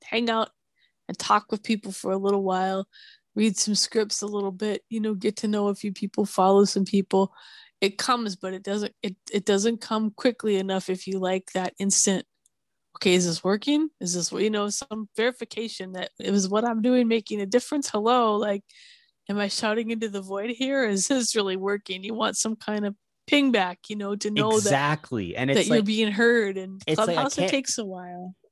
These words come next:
Speaker 2: Yeah, it's like, and that's the thing. That's why I kinda don't go on Clubhouse much anymore, because
Speaker 1: Mm-hmm.
Speaker 2: it just gets too overwhelming.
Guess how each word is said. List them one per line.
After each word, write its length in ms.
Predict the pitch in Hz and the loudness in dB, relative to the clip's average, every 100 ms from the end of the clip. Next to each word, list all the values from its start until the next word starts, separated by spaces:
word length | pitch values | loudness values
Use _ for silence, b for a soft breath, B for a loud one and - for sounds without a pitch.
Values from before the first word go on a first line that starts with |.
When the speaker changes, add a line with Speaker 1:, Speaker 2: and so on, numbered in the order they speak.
| _ | _
Speaker 2:
Yeah, 300 | 180 170 131 | 2 4 2
it's 140 | - | 0
like, 100 | 151 | -6
and 140 | 131 139 | -6 -4
that's 260 | 147 165 | -4 -4
the 80 | - | -10
thing. 240 | - 147 127 | -8 -6 -4
That's 280 | 127 - | -4 -4
why 100 | 180 | -4
I 40 | 160 | -4
kinda 340 | - 147 139 | -4 -6 -6
don't 280 | 120 120 127 | -6 -6 -6
go 140 | 120 | -6
on 120 | 110 101 | -6 -6
Clubhouse 680 | - 90 90 135 151 - | -8 -8 -2 -4 -2 -6
much 240 | 156 156 165 | -6 -6 -4
anymore, 460 | 151 151 151 165 | -4 -4 -2 -2
because 680 | 151 123 - 123 107 98 202 | -2 -8 -2 -2 -2 2 2
Speaker 1:
Mm-hmm. 520 | 175 180 196 202 185 - | 4 2 4 2 0 -4
Speaker 2:
it 140 | 127 | -4
just 180 | 151 - | -4 0
gets 260 | 160 151 - | 0 0 -8
too 220 | 151 147 | -4 -2
overwhelming. 760 | 143 127 92 92 101 95 76 | -2 -2 -2 -2 -2 -4 -12